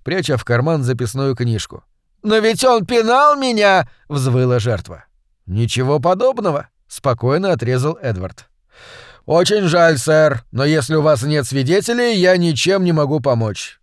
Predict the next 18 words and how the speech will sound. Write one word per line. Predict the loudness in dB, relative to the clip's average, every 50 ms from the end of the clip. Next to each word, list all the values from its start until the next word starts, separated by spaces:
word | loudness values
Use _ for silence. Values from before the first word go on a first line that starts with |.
| _ _
Идите-ка | -4 -2 -2 -2 -2 -4 -4 0 0 2
лучше | 2 2 0 -2 -4
по | -4 -4
своим | -2 0 0 2 2 2
делам, | 2 2 2 4 4 2 2 0 -6 -8 _ _
а | -2 0
этот | 0 0 0 -2 -2
джентльмен | -2 -4 -4 -4 -2 -2 -2 -2 -2 -4 -4 -10 -14 _ _ _
пойдёт | 0 0 0 2 0 -2 -2 -2
по | -4 -4
своим". | -2 -2 0 0 0 0 -2 -4 -6 _ _ _ _ _ _ _ _
Не | -12 -8 -6
обращая | -4 -4 -2 -4 -2 -2 0 0 0 2
внимания | 2 0 0 0 0 0 0 0 -2 -2
на | -2 -2 -2
изрыгающего | -2 -2 -2 -2 0 0 2 2 0 0 -2 -4 -2 -2 -2
проклятия | -2 0 0 0 0 0 -2 -2 -2 -2 -2 -2 -2
карапуза, | -2 -2 -2 -2 -2 -4 -6 -4 -2 0 -2 -2